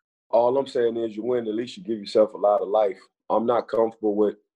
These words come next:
Houston over the Titans because I'm saying what the Titans are capable of doing. Like, the Titans, and we, we've been talking about this, the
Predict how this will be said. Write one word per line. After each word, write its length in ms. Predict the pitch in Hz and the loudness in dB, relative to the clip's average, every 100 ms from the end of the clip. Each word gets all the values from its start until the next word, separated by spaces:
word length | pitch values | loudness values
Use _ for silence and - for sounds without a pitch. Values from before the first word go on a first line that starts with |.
| _ _ _ - | _ _ _ -6
Houston 360 | 123 - 107 | -6 -2 2
over 200 | 110 104 | 4 2
the 60 | 101 | 0
Titans 380 | 113 117 117 - | 4 4 2 -6
because 360 | 95 - 104 | -8 -2 0
I'm 100 | 107 | 0
saying 340 | 107 113 110 104 | 0 2 2 0
what 100 | 104 | -4
the 60 | |
Titans 400 | 98 107 110 104 | 0 0 0 -2
are 80 | 101 | -6
capable 360 | - 107 98 101 | 0 -2 0 -6
of 140 | 92 | -4
doing. 320 | 120 131 101 | -2 0 0
Like, 200 | 92 92 - _ _ _ _ | -2 -6 -10 _ _ _ _
the 80 | 95 | -8
Titans, 440 | 92 123 123 117 110 | 2 4 4 2 2
and 180 | 107 | 2
we, 200 | 107 117 - | 2 -4 -6
we've 260 | 117 120 117 | -4 -4 0
been 160 | 110 | -2
talking 320 | - 123 120 110 | 2 2 2 0
about 300 | 107 104 101 | 0 0 0
this, 220 | 110 | -2
the 100 | - | -4